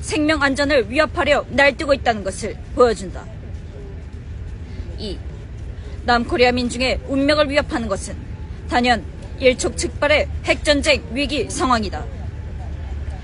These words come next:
일 정부가 매국적 방일 외교의 대가로 던져준 지세븐 초청권을 받아문 윤석열은 미국, 일본과 동아시아 핵 전쟁을 불러오기 위한 삼국 핵 전쟁 모의를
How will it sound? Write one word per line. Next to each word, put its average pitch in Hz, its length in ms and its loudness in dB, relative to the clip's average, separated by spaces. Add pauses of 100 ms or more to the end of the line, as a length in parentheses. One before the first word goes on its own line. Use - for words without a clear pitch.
(180)
일 240 120 6
정부가 240 480 4 (540)
매국적 254 440 6 (200)
방일 277 300 4
외교의 269 360 6
대가로 285 380 4
던져준 254 560 0
지세븐 285 560 2
초청권을 320 560 2
받아문 285 520 2
윤석열은 240 480 0 (600)
미국, 240 360 0
일본과 240 480 4 (440)
동아시아 247 340 4
핵 330 240 0
전쟁을 302 380 2
불러오기 285 480 4
위한 202 200 0 (280)
삼국 247 480 2 (180)
핵 285 180 4
전쟁 262 360 2
모의를 269 400 8